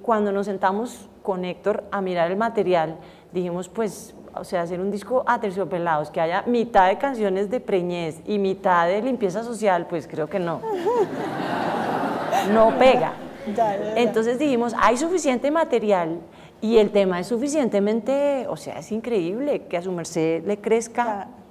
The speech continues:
Speaker 1: esto, le salga un nené, su merced le dé teta, él crezca, o sea, toda la cosa es tan supremamente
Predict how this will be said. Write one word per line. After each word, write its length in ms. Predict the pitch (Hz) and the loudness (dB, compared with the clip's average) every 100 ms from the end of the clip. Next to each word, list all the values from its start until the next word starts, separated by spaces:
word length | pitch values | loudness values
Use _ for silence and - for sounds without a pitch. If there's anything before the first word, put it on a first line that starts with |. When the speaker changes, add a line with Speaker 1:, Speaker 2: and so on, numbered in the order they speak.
| - | 0
Speaker 1:
esto, 600 | 233 220 214 214 208 - | 4 4 2 -4 -4 -4
le 120 | 196 | -4
salga 420 | 190 175 175 180 214 | 0 0 0 0 0
un 200 | 226 226 | 0 0
nené, 440 | 233 233 208 190 | 0 0 0 -2
su 100 | 202 | -4
merced 220 | 190 175 | -4 -4
le 120 | 175 | -4
dé 140 | 196 208 | -2 -2
teta, 560 | 202 226 220 220 208 - | 0 -2 0 -2 -4 -4
él 200 | 202 196 | -6 -4
crezca, 580 | 226 226 214 214 208 208 - - - 175 | -2 0 -2 -4 -6 -6 -14 -20 -18 -6
o 60 | |
sea, 180 | 196 185 190 | -2 0 0
toda 180 | 180 | 0
la 120 | 220 269 | 0 -4
cosa 300 | 208 202 202 | -4 -2 -4
es 200 | 226 - | -4 -6
tan 240 | 254 269 | -4 -4
supremamente 840 | 269 208 180 170 196 226 - 254 | -8 -8 -8 -6 -8 -6 -4 -6